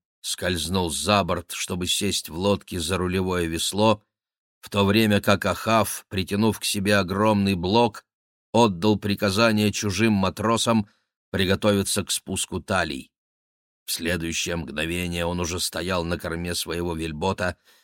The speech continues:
и матросы-манильцы взмахнули веслами.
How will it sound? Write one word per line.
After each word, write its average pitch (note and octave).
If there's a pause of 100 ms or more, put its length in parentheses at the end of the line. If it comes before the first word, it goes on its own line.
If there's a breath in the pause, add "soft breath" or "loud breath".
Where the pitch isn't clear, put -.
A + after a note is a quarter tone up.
(200 soft breath)
и G#2
матросы-манильцы A#2+
взмахнули G2
веслами. F#2